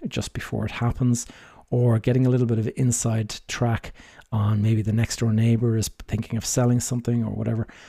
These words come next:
So your network is really everything. And if you know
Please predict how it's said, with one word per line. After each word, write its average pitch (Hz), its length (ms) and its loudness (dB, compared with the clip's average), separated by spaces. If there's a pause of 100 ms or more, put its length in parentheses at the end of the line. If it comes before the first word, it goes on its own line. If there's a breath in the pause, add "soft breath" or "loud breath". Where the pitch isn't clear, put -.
(140 loud breath)
So - 300 2 (140)
your 123 220 2
network 156 500 2
is 123 120 2
really 117 280 2
everything. 120 540 0
And 110 300 0 (480 loud breath)
if 147 280 0
you 143 180 6
know 123 560 4